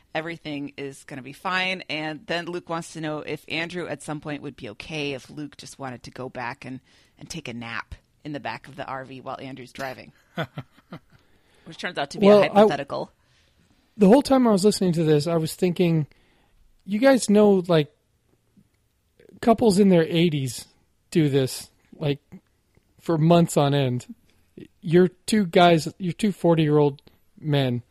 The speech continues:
Speaker 2: this isn't gonna be a problem for you. You'll, you can do this. <laughs>
Speaker 1: Well, and it's not like they're going to drive two thousand miles across the desert and never have the opportunity to stop,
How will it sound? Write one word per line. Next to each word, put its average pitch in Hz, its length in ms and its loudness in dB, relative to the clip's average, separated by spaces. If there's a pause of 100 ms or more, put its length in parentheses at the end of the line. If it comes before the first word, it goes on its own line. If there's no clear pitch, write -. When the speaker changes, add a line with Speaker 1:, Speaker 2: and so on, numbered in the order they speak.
(200)
Speaker 2:
this 175 220 -4
isn't 160 260 -4
gonna 147 140 0
be 135 120 0
a 131 40 2
problem 127 580 -6
for 127 120 -12
you. 120 220 -8 (140)
You'll, 147 220 -2
you 151 160 -4
can 143 180 -6
do 127 140 -4
this. 123 300 -12 (720)
<laughs> 262 60 -18 (1160)
Speaker 1:
Well, 427 280 -4
and - 160 -4
it's 320 200 -6
not 294 280 -2
like 277 300 -8
they're 214 180 -6
going 202 320 -10
to 185 140 -14
drive 165 500 -4 (640)
two 240 240 -8
thousand 185 480 -2
miles 156 420 -6 (280)
across 156 440 -6
the 156 140 -12
desert 147 460 -8
and 160 180 -8
never 165 280 -6
have 160 240 -4
the 147 120 -8
opportunity 156 640 -8
to 123 100 -16
stop, - 640 -6